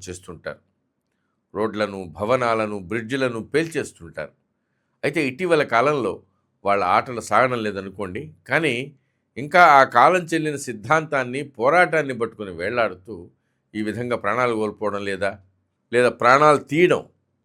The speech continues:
బాధ కలిగిస్తోంది. మనుషులంతా ఒక్కటే అనే వాళ్ళకి చిరుద్యోగులైనటువంటి జవాన్లు, పోలీసుల ప్రాణాలు ప్రాణాలుగా కనిపించడంలే. ఎన్నాళ్ళు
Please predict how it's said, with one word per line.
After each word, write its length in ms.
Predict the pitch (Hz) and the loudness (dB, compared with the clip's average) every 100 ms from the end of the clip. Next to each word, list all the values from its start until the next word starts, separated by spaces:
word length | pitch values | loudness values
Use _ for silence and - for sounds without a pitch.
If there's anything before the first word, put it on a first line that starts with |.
| _ _ _ | _ _ _
బాధ 300 | 95 95 104 | -2 -2 0
కలిగిస్తోంది. 760 | 101 90 78 - 76 71 71 _ _ _ _ _ _ _ 95 | -4 -8 -10 -20 -20 _ _ _ _ _ _ _ _ _ -12
మనుషులంతా 600 | 101 - 101 98 95 98 92 | -12 -8 -10 -6 -2 -2 -2
ఒక్కటే 540 | 92 95 113 104 76 _ _ _ - | -8 -4 0 0 -4 _ _ _ -6
అనే 160 | 120 135 | 0 2
వాళ్ళకి 460 | 120 127 127 107 107 - _ _ - | 2 2 -2 -8 -10 -14 _ _ -4
చిరుద్యోగులైనటువంటి 880 | 151 160 170 165 143 135 123 117 95 113 | -4 0 2 4 2 0 -6 -8 -2 2
జవాన్లు, 500 | 127 139 131 123 123 - - | 6 4 4 -2 -4 -6 -6
పోలీసుల 340 | 123 131 120 113 | -4 -4 -10 -8
ప్రాణాలు 320 | 101 120 113 98 | -6 -2 -4 -4
ప్రాణాలుగా 500 | 101 110 120 95 92 | -6 -4 -2 -4 -8
కనిపించడంలే. 600 | 107 120 120 - 82 101 147 _ _ _ _ _ _ _ - | -10 -12 -14 -16 -16 -16 -20 _ _ _ _ _ _ _ -10
ఎన్నాళ్ళు 440 | 110 190 214 165 | -8 -2 -2 0